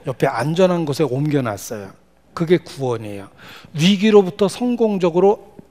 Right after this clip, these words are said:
안전하게 벗어난 상태죠. 예수님은 우리를 구원하셨어요. 위기로부터 성공적으로 안전한 곳에 옮겨놓으셨는데, 그것이 그리스도 안이에요. 주님 안으로 옮겨놓으신 거예요.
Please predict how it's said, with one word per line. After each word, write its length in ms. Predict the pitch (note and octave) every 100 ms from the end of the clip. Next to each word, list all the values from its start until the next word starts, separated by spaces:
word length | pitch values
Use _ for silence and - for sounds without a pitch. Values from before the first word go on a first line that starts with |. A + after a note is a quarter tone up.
| -
안전하게 640 | C3 D#3 E3+ E3+ D#3+ D#3+
벗어난 480 | - D3+ F#3 E3 C3+
상태죠. 480 | B2+ A2+ A2 - - _ _ _ _ _ _ _ _ _ _ -
예수님은 460 | D#3 - E3 E3
우리를 340 | D3+ B2 C3 C#3
구원하셨어요. 920 | - C#3 C3+ A#2 G#2 A2 - A2 F#2+ _ - - - -
위기로부터 760 | D3 G#3 G3 A3 G#3+ F#3+ G#3
성공적으로 840 | - A#3 A#3 A3 G3+ F#3 D#3+ E3 D#3+
안전한 580 | A#2+ C#3+ D#3 D3+ D3 C#3
곳에 280 | C3+ D#3 D3 - - _ _ _ _ _ _ _ _
옮겨놓으셨는데, 1160 | D3+ D3 D#3+ D#3 C#3 B2+ A#2 A2 G#2+ G2 D3+ D4+ - -
그것이 300 | - - -
그리스도 540 | - C#3+ A#2+ - - G#2
안이에요. 460 | F#2+ G2 G2+ G2 - _ - - _ _ -
주님 340 | - C#3+ C#3 -
안으로 520 | A#2 A#2 B2+ C3+ D3
옮겨놓으신 720 | C#3+ C#3+ C#3+ C#3+ A2+ - A2
거예요. 260 | G#2 G2+ F#2+